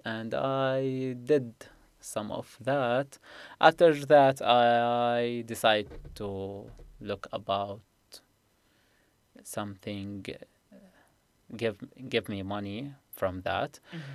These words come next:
Speaker 1: So I start to look about my, uh, neighborhood, uh,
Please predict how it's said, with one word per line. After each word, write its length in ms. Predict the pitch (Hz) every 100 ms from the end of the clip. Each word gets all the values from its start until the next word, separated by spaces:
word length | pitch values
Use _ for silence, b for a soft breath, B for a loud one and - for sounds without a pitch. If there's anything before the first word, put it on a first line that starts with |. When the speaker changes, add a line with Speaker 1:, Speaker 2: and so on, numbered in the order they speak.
| 131
Speaker 1:
So 220 | - 127
I 160 | - 107
start 380 | 104 - 107 107 -
to 120 | 107
look 600 | 101 101 107 107 107 -
about 500 | - 101 104 107 -
my, 1200 | 113 120 131 135 135 131 131 127 127 123 120 113 110
uh, 320 | 107 104 107
neighborhood, 760 | 110 117 117 113 110 117 110 110 -
uh, 540 | 104 101 98 98 98